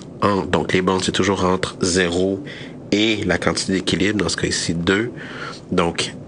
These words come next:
c'est une région, donc une aire qui est une région entre deux courbes. La courbe supérieure pour la région en rouge, c'est la fonction demande, donc dix-huit sur Q plus un, donc moins la courbe d'en bas,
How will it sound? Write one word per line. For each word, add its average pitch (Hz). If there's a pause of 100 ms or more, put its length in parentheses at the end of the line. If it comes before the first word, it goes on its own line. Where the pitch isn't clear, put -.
c'est -
une 90
région, 95
donc 78
une 87
aire 90
qui -
est -
une 87
région 87
entre 85
deux 85
courbes. 104 (340)
La 92
courbe 117
supérieure 98
pour -
la 85
région 85
en 85
rouge, 90 (280)
c'est -
la 90
fonction 90
demande, 82
donc 78
dix-huit 85 (360)
sur 92 (580)
Q -
plus -
un, 110 (680)
donc 82
moins 87 (580)
la 87
courbe 90
d'en 78
bas, 95